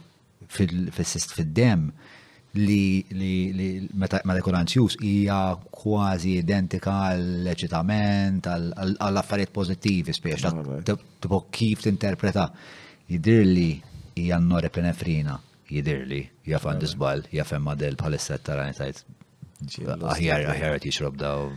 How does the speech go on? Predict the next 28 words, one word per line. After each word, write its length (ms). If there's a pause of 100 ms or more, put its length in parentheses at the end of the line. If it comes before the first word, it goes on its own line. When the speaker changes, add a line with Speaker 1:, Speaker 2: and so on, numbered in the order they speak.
Speaker 1:
biex 280
jala 280
ħadmu. 300
<laughs> 40 (1500)
Eh, 580 (1200)
mela, 320 (240)
u 160
l, 260
eh, 380 (540)
ġifieri, 320 (1160)
eh, 140 (840)
għax 200
inti, 220 (300)
eh, 320
kien 200
hemm 160
żmien 380 (500)
kont 460
the 100
health 240
teacher, 560
u 120
mbagħad 200
ko-, 140
għamil 320
żmien 260
taħdem 320
il-posta. 460